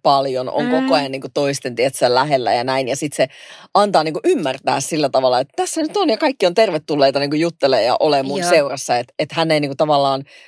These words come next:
Speaker 1: millään tavalla ehkä itse niinku tuo esiin sitä, että, ö, ei ole vältsi ihan ok, että jos sä roikut siinä niinku mun seurassa nyt kolme tuntia kahdestaan puhumassa. Et, et tiedätkö sä, niinku, on vähän semmoista, että se on ehkä sen toisen henkilön tietyllä tavalla aiheuttamaa,
Speaker 2: Mm.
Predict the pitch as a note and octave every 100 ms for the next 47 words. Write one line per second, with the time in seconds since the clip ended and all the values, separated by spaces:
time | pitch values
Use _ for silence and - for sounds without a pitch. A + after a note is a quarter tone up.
0 | _ - D#3 E3+ D#3+ C#3 C3 B2 C#3 C3
1 | B2+ - - D#3+ - D3 B2+ C3 C3+ C#3+
2 | - D#3+ D#3+ C#3 B2 C#3+ A#2 A2 F#2 -
3 | _ _ _ - C3 B2+ - _ _ D3
4 | C#3+ C3 D3 D3 - C#3 B2 E3+ D3 B2+
5 | A#2 G#2+ - F2 - - - - A#2 F#2+
6 | E2+ - - F#2 F#2+ F#2 C3+ B2 - G2
7 | C3+ - A#2+ - F#2 - - F#2+ D#2+ -
8 | - C#3+ - - C#2+ - D3+ G2+ C3 -
9 | - F2+ - - - - D3+ - C#3 E3
10 | D3 C#3 C#3 C3 - - - - _ _
11 | _ _ E3+ C4 B3+ F3+ D#3 D3 C#3+ C3+
12 | - _ _ _ _ _ _ _ - G3
13 | F3+ F#3+ G#3 F3 G3+ G#3+ G3+ E3 D3 D3
14 | D#3+ D3 D3 E3+ D#3+ C#3+ C#3 C3+ C3 -
15 | F#3 A3+ G3+ - D#3 D3 C#3+ C#3 A3 A3+
16 | A3+